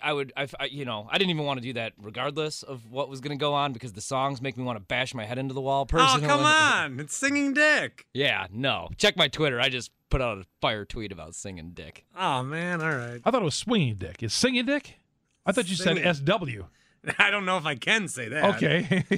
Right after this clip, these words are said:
Speaker 3: <laughs> Not, th-, not that you were saying the whole time.
Speaker 2: Singing.
Speaker 3: Now he's S W.
Speaker 2: Singing.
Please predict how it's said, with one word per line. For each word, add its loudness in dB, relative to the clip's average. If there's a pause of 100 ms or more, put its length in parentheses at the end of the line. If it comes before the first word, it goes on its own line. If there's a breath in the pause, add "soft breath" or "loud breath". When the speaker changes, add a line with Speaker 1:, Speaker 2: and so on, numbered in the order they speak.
(240)
Speaker 3:
<laughs> -2
Not, 2
th-, -8 (200 loud breath)
not 2
that -2
you 2
were 2
saying 2
the 4
whole 4
time. 0
Speaker 2:
Singing. 2
Speaker 3:
Now 4
he's 2
S 2
W. 0 (540)
Speaker 2:
Singing. -2